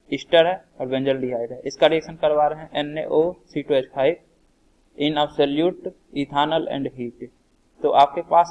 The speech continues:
बेस है सी टू एच फ़ाइव ओ माइनस, इससे reaction करवा रहे हैं, तो क्या होगा? ये base है, अब सी double bond हो, इसके बाद next carbon, तो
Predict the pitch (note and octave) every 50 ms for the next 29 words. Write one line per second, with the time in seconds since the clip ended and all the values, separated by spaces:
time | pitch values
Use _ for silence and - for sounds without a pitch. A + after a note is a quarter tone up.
0 | F3+ D3 D3 D3 C#3+ C#3+ - C3+ B2+ - - C#3+ - D3+ D3 D3 - - C#3+ C#3+
1 | C#3+ - C#3 C#3 C3 B2 A#2 A#2 A#2 A2+ C#3+ - _ _ _ _ _ - C3+ C3+
2 | - D3+ C#3+ C#3+ C#3+ C#3 C#3 - - C#3 C3+ - C3 B2 A#2+ A#2+ A#2+ A#2+ A#2+ B2+
3 | C3 B2+ C3 C#3 _ _ _ _ _ _ _ _ _ _ - C3 - - C#3 C3
4 | B2+ B2+ A#2 A#2 A#2+ B2+ - _ _ _ _ _ D3+ C#3+ C#3+ D3 C#3+ D#3 D#3+ F3+
5 | F#3 - - F#3+ F#3+ F#3+ _ _ _ _ _ _ _ _ _ _ _ - - D3
6 | D#3+ D3+ - F3+ F3+ E3+ F3 E3+ E3+ F3 E3+ D#3+ D#3+ D#3+ D#3+ D#3 C#3 C3 C#3 D3
7 | - - E3+ E3 E3 D#3+ D#3+ D#3+ D#3 - - - C#3+ B2 B2 B2 B2 A#2+ C3 -
8 | - C#3